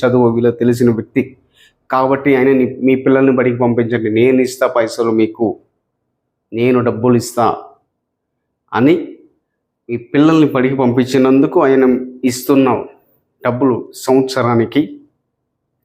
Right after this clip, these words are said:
పదిహేను వేల రూపాయలు. స్టార్టింగ్లో పదిహేను వేల రూపాయలు ఉండేది. So, ఇప్పుడు, ఇప్పుడు అది పదమూడు వేల రూపాయలు అయింది. So, ఈ రెండు వేలు కూడా ఎందుకు తగ్గించారంటే, ఆ స్కూల్స్లో ఉండే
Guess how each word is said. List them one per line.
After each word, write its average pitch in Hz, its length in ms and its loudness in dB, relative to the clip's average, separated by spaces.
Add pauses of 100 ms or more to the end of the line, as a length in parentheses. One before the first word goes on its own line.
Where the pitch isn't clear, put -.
(140)
పదిహేను 135 360 2
వేల 123 200 0
రూపాయలు. 117 400 -2
స్టార్టింగ్లో 135 460 0
పదిహేను 135 580 2
వేల 123 200 2
రూపాయలు 120 300 0
ఉండేది. 104 340 -6 (640)
So, 143 80 2
ఇప్పుడు, 143 540 0
ఇప్పుడు 165 340 2
అది 156 380 0 (220)
పదమూడు 147 380 2
వేల 127 160 4
రూపాయలు 107 280 -2
అయింది. 117 240 -4 (340)
So, 160 120 2
ఈ 139 220 4
రెండు 120 300 2
వేలు 156 180 4
కూడా 151 220 0
ఎందుకు 139 320 0
తగ్గించారంటే, 127 1000 -2 (480)
ఆ 117 40 -2
స్కూల్స్లో 165 760 0
ఉండే 135 520 2